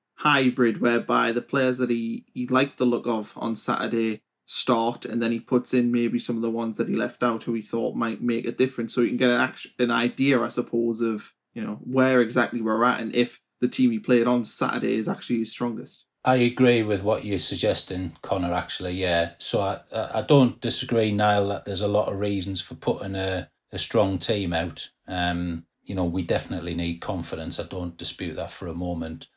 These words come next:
Speaker 2: Uh, but for me, it's a bit like, you know, building a jigsaw puzzle with, with the new manager and, and the sporting director. He'll have seen a few things that he liked on Saturday. There was quite a, a, quite a, a number of okay performances, which with a little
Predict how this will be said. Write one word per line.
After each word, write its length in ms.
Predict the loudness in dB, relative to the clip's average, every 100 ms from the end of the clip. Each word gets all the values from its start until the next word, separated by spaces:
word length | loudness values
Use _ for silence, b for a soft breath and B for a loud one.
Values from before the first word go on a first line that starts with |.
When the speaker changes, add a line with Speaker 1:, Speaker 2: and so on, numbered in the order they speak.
| _ 0
Speaker 2:
Uh, 140 | 0
but 180 | 0 -2
for 160 | 2
me, 240 | 4 4 4
it's 160 | -2
a 40 | -2
bit 220 | 0 0
like, 400 | -2 -4 -6 -14
you 120 | -8 -4
know, 400 | -2 -2 -4 -4
building 360 | -2 -2 -2 -4
a 60 |
jigsaw 460 | -4 -4 -4 -4 -6
puzzle 440 | -8 -8 -6 -8 -12 -10
with, 360 | -8 -8 -10 -12
with 220 | -12 -10
the 80 | -8
new 240 | -6 -4
manager 480 | -4 -4 -6 -8 -6
and, 340 | -6 -8 -10 -10
and 140 | -6
the 60 | -6
sporting 420 | -4 -6 -6 -4
director. 680 | -4 -4 -6 -8 -8 -10 -10 _ -8
He'll 140 | -2
have 100 | 0
seen 300 | 4 4 4
a 60 | 2
few 260 | 0 -2
things 380 | -4 -4 -4 -4
that 120 | -4
he 80 | -4
liked 320 | -4 -6 -6
on 140 | -6 -2
Saturday. 640 | -2 -4 -6 -4 -2 -4 -10 _ -4
There 80 | -2
was 100 | 0
quite 240 | 0 0
a, 420 | 0 -4 -8 -10
a, 40 | -6
quite 260 | 2 4
a, 320 | 4 -4 -6 -2
a 60 |
number 360 | 2 4 2 0
of 300 | -2 -4 -14 _ -6
okay 420 | -2 -2 -2 -4
performances, 880 | -4 -6 -2 0 0 -2 -4 -4 -6
which 340 | -8 -6 -8 -6
with 180 | -6
a 60 | -4
little 460 | -4 -4 -6 -6